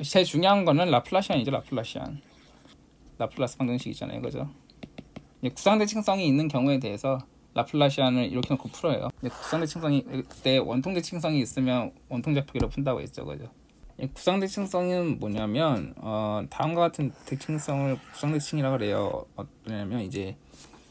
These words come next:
그러니까 파이 방향, 파이 방향으로 변할 때랑 이제 세타 방향으로 변할 때 어떤 물량이 안 변해요. 그러니까 포텐셜을 예를 들면, 어떤 포텐셜이 있으면은 뭐 이, 이 점이나 이 점이나 이 점이나, 이거 여기는 이제 파이가,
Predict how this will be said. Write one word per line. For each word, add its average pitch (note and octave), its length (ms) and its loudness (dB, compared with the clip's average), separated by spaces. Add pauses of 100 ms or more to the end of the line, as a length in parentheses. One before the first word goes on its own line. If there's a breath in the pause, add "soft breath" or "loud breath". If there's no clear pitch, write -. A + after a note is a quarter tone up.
(800 loud breath)
그러니까 C3 300 -2
파이 G#3 220 8
방향, G#3 400 6
파이 G#3+ 320 8
방향으로 G#3 360 6
변할 C#3+ 320 2
때랑 B2+ 360 4
이제 G#2+ 160 -4
세타 D#3+ 200 -6
방향으로 D3 720 2
변할 G#2+ 340 -4
때 - 500 -4
어떤 C#3+ 240 -2
물량이 C3+ 300 0
안 A2 180 -4
변해요. G#2+ 540 -2
그러니까 G2+ 540 -4 (260)
포텐셜을 G#3 480 2
예를 A#2 140 4
들면, A2 220 -2
어떤 C#3 180 0
포텐셜이 G3 420 0
있으면은 B2 720 -2 (320)
뭐 C3 180 0
이, B2 140 0
이 C3+ 180 0
점이나 F3 360 6
이 A#2+ 100 2
점이나 C#3 260 4
이 G#2 100 0
점이나, G2 400 -2
이거 D2+ 240 -4
여기는 C#3 280 4
이제 A2 140 0
파이가, F#3 440 4